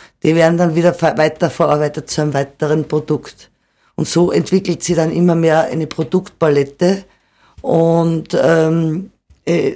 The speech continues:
ein Schnaps muss länger reifen, die Brände müssen ein bisschen reifen, die sind auch nicht sofort verfügbar.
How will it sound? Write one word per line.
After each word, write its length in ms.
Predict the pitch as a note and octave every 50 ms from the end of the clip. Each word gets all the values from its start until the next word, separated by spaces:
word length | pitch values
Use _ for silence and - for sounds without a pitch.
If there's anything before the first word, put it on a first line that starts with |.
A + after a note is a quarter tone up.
| - -
ein 120 | C#3+ D3+
Schnaps 500 | C#3+ - - E3+ D#3 E3+ E3 - - -
muss 220 | F3 F3+ F3+ E3 -
länger 340 | F3 D#3+ E3+ E3+ E3 D#3 C#3+
reifen, 680 | C#3+ D3 E3+ D#3+ - - - G3 G3+ G3+ A3+ A3 F#3 -
die 100 | - E3+
Brände 400 | - - E3 D#3+ D#3+ E3+ E3+ F3
müssen 320 | E3+ E3+ D#3 C3+ - - E3
ein 100 | D#3 D#3+
bisschen 240 | - D#3+ - D#3+ D#3+
reifen, 520 | D3 C#3+ C3+ E3 E3+ - - G3+ G#3 F#3+
die 100 | - F3+
sind 220 | D#3+ - E3 D#3 -
auch 200 | - - C3 D#3+
nicht 200 | F#3 F#3 F3 -
sofort 440 | - F#3 D#3 - - F3 E3+ E3+ -
verfügbar. 800 | - F#3+ F#3+ - F#3+ F3+ F3+ - - - - F3+ F#3+ F#3+ F#3+